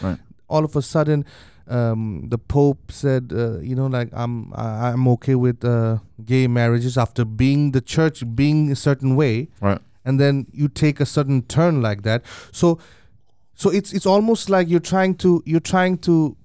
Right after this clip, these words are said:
Speaker 2: please or include everybody. I'm not saying whether it's a good decision or bad decision. It's up to, if, uh, it's up
Speaker 1: Right.
Speaker 2: to people. People should be able to live the way. I'm just
Speaker 1: Sure.
Speaker 2: saying, how did the big, the, definitely the Bible just did not change quickly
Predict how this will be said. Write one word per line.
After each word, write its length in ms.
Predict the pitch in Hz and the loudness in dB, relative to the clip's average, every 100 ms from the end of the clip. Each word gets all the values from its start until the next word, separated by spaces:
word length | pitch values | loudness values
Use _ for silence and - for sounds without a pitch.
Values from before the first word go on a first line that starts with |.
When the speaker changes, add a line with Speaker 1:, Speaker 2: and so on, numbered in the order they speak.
| - | -6
Speaker 2:
please 380 | 165 175 175 151 | 0 2 2 2
or 100 | 143 | 0
include 640 | 147 143 - 165 160 151 | 0 -6 -4 0 2 2
everybody. 280 | 135 127 - | 0 -2 -2
I'm 120 | 180 | 0
not 160 | 269 277 | 0 -2
saying 280 | - 233 214 | -4 0 0
whether 200 | 160 139 | 0 0
it's 100 | 127 | -4
a 60 | |
good 240 | 110 135 123 | -2 -4 -2
decision 280 | 123 139 | -6 -4
or 80 | 135 | -4
bad 280 | 117 123 123 | -2 -2 -2
decision. 220 | 120 131 | -2 -4
It's 100 | 135 | -2
up 220 | 156 143 - | -4 -4 -4
to, 80 | 135 | -6
if, 320 | 127 135 - | -4 -8 -4
uh, 140 | 147 143 | -4 -4
it's 140 | 147 143 | -2 0
up 60 | |
Speaker 1:
Right. 80 | 104 | 0
Speaker 2:
to 60 | 131 | -2
people. 280 | 147 135 123 | -4 -4 -4
People 280 | 156 147 139 | -4 -4 -4
should 240 | 139 120 | -4 -4
be 100 | 123 | -6
able 160 | 117 113 | -4 -4
to 120 | 113 | -2
live 260 | 113 123 110 | -2 -2 -2
the 80 | |
way. 160 | 110 113 | -2 0
I'm 140 | 113 190 | 0 -2
just 160 | 233 | -2
Speaker 1:
Sure. 80 | 220 | -2
Speaker 2:
saying, 100 | 208 - - - - | -2 -8 -20 -20 -10
how 260 | - 185 226 | 0 2 2
did 260 | 226 - - | -2 -6 -20
the 160 | 127 135 | -6 -6
big, 320 | 113 123 147 | -4 -6 -4
the, 220 | - 127 131 | -4 -2 0
definitely 640 | 117 180 220 208 196 170 | 2 0 0 -2 0 -2
the 140 | 135 | -2
Bible 540 | 117 113 110 151 247 196 | -4 -4 -2 0 2 2
just 240 | 135 131 | 2 2
did 120 | 113 | 0
not 200 | 107 104 | 0 -2
change 340 | - 113 107 - | -4 -4 -4 -4
quickly 380 | 110 - 104 | -6 -4 -8